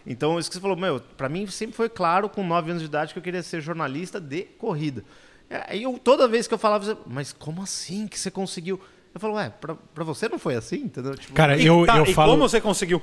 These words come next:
Speaker 1: É,
Speaker 2: É,
Speaker 1: exatamente.
Speaker 2: eu, eu falo, eu falei isso quando o Thiago veio aqui. Falei isso, acho que quando o Maurício veio aqui, que é, é, é muito legal ver alguém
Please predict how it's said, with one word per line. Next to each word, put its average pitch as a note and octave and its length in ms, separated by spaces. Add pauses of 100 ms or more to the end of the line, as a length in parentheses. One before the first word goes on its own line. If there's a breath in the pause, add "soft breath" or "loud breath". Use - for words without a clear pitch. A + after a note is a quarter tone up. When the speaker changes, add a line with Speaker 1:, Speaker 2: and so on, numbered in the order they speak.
Speaker 1:
É, - 180
Speaker 2:
É, C#3+ 180 (120)
Speaker 1:
exatamente. D#3+ 380
Speaker 2:
eu, D#3+ 220
eu D3+ 40
falo, D3 720
eu B2+ 100
falei D#3 240
isso D3+ 420 (760)
quando D3+ 140
o D3 40
Thiago E3 320
veio B2 160
aqui. F3+ 300 (760 soft breath)
Falei D3+ 360
isso, C3+ 1300 (1300)
acho C3+ 180
que - 60
quando C3+ 140
o C3 40
Maurício B2+ 460
veio A2 180
aqui, D3 280 (720 soft breath)
que D#3+ 120
é, D#3 60 (260)
é, D3+ 240 (680)
é D3 100
muito F3+ 500
legal C#3+ 560 (920)
ver A#2 240
alguém D#3 500